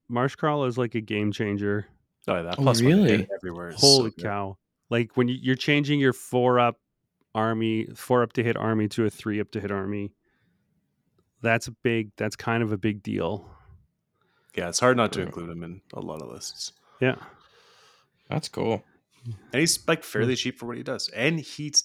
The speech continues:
Speaker 2: not that weak. <laughs> He's, like, fourteen wounds on a friggin'
Speaker 1: Twelve.
Speaker 2: four, or twelve wounds on a
Speaker 1: Twelve
Speaker 2: four up.
Speaker 1: on a four up, and he heals up D three in, in your own hero phase.
Speaker 2: Yeah.
Speaker 3: Oh, that's
Speaker 2: It's tasty.
Speaker 3: nice. I ain't mad at that.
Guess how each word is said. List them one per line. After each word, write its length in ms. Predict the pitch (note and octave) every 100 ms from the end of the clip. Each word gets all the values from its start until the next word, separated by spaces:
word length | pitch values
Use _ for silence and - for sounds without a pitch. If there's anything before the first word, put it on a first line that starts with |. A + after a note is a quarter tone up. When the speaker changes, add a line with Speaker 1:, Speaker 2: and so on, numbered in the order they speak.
| -
Speaker 2:
not 320 | G#2 B2+ -
that 240 | B2+ G#2+
weak. 340 | B2 C3+ - _ _ -
<laughs> 420 | - - - -
He's, 180 | A#2+ A#2
like, 120 | A#2
fourteen 440 | - C3+ C3+ B2
wounds 360 | G#2+ C#3 G2+ G2
on 100 | F#2+
a 140 | G2 - _ _ _ _ _
friggin' 160 | - G2+
Speaker 1:
Twelve. 300 | C3 A#2+ A2
Speaker 2:
four, 120 | A2+ - _ _ -
or 20 | A2+
twelve 240 | - A#2+
wounds 180 | A2+ G#2+
on 100 | G#2
a 40 | G#2
Speaker 1:
Twelve 240 | C#3 C#3+
Speaker 2:
four 60 | C3+
up. 60 | - -
Speaker 1:
on 120 | B2+ B2+
a 20 |
four 300 | - D3 C3+
up, 120 | B2+ -
and 240 | C3 D3 D3+
he 100 | D3+
heals 240 | C#3+ C3
up 140 | C3 A2+
D 180 | B2
three 340 | B2+ - B2+ A#2+
in, 100 | A2
in 240 | A2 A2
your 160 | A2+ A2
own 120 | G#2+
hero 240 | G#2+ G#2+ G2+
phase. 400 | - G2 F2+ D2+
Speaker 2:
Yeah. 160 | D#2+ - _ _ _ _ _ _ _ _ -
Speaker 3:
Oh, 100 | G#2+
that's 240 | D3 -
Speaker 2:
It's 80 | C#3+
tasty. 340 | F#2+ C3 F#3 G2+
Speaker 3:
nice. 320 | - - - _ _ _
I 60 | C#3
ain't 100 | A#3
mad 160 | A2+ -
at 100 | -
that. 300 | D#3+ G#3+